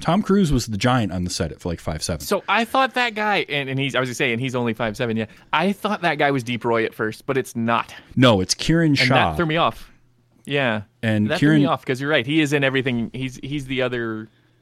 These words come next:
Speaker 2: um, Indian little person that's in everything.
Speaker 1: He does look so much like Deep Roy, though.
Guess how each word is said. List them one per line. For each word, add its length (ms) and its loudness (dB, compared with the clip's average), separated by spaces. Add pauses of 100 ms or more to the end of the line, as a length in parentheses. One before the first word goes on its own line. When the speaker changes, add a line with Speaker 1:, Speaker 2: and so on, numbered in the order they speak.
(460)
Speaker 2:
um, 360 -4
Indian 680 -2 (380)
little 260 -4
person 300 -4
that's 160 -8
in 100 -2
everything. 640 -8
Speaker 1:
He 280 -2
does 280 0
look 140 -2
so 180 -2
much 220 2
like 160 -4
Deep 220 -4
Roy, 240 0
though. 260 -6